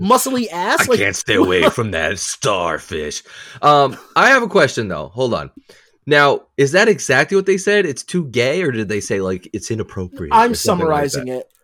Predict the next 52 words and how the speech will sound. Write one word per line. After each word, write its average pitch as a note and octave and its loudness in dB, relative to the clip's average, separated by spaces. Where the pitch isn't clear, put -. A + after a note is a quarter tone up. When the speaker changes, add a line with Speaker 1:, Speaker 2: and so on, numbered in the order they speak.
Speaker 1:
but E3+ -4
they're, F#3+ 4
they're G3+ 6
Speaker 2:
Okay. G3 4
Speaker 1:
saying A3+ 2
it, G3 -4
it A3+ -10
was G#3+ -2
too A3+ -2
lewd. F3 -2
It E3 -4
is D#3+ -8
crass F#3 -4
and E3+ -4
lewd C#3 -4
Speaker 2:
<laughs> - -16
Okay, F#3+ 0
Speaker 1:
because E3+ 0
Speaker 2:
'cause F3 4
if F3+ 2
they, G#3 6
Speaker 1:
of D#3 -6
how F3+ 0
Speaker 2:
all E3 -2
right, F3 4
all A#2+ 6
right. F#3+ 2
Speaker 1:
classy. C#3 -2
Speaker 2:
Be C#4 4
pretty B3 2
Speaker 1:
No, - 8
Speaker 2:
damn F#3 8
funny F3+ 6
if C#3+ 2
they're D3 6
Speaker 1:
but C3+ 6
Speaker 2:
like, B2+ 6
Speaker 1:
it's - 0
Speaker 2:
"We F3 2
can't, G4 4
Speaker 1:
not. - -10
Speaker 2:
you E3+ 2
know G3 6
what? F#3+ 4
This F#3+ -2
is D3+ -6
too D#3+ 0
gay. A#2 0
We G#2+ -4
can't - -2
do - 2
it A#2+ -2